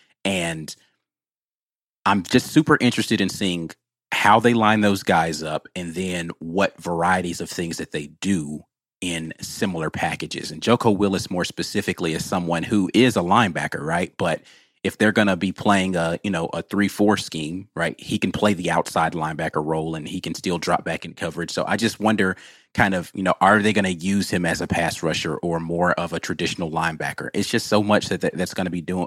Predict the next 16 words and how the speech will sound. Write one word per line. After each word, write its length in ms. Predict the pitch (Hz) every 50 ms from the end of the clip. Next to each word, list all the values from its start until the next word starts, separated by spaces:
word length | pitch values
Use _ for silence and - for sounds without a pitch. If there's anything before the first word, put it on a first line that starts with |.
| -
um, 200 | - 87 85 82
happening 520 | 80 - 107 92 - 107 90 87 85 82 - - - - - - _ _ _ -
or, 260 | 92 90 90 - -
um, 280 | 90 87 82 82 80 73
they 100 | - 95
can 380 | - - - 98 120 120 117 104
do. 360 | 85 92 85 82 80 85 98 - -
Um, 180 | 87 82 82
but 100 | 78 85
I 100 | 87 85
do 220 | 78 - 104 110 110
think 260 | - - 98 - -
that 120 | - 82 -
he 240 | - - 98 95
has 320 | 87 - - 90 87 85 -
been 440 | 76 87 85 80 80 80 78 80